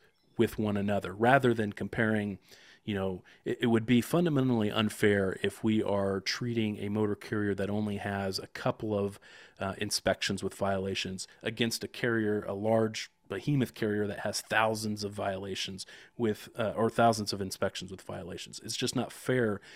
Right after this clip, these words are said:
to compare them to one another when we are talking about prioritizing them for enforcement.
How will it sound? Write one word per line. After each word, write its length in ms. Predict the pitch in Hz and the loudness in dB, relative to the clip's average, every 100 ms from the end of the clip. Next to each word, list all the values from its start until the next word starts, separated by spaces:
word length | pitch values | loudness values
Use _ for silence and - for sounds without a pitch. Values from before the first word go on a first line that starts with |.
| - - | -16 -6
to 100 | 113 | -4
compare 480 | 101 95 - 131 | -4 -2 4 6
them 260 | 117 104 101 | 6 2 0
to 120 | - | -2
one 180 | 101 98 | -2 -2
another 360 | 98 95 95 95 | -4 -4 -4 -6
when 240 | 101 101 | -6 -6
we 80 | 98 | -6
are 80 | 95 | -6
talking 360 | - 101 101 | -4 -4 -6
about 240 | 98 98 - | -10 -12 -10
prioritizing 800 | - 98 98 98 - 101 - 95 | -8 -4 -4 -6 -8 -10 -10 -10
them 140 | 95 | -12
for 200 | 92 - | -12 -12
enforcement. 540 | 95 - 120 113 - | -12 -6 -4 -4 -10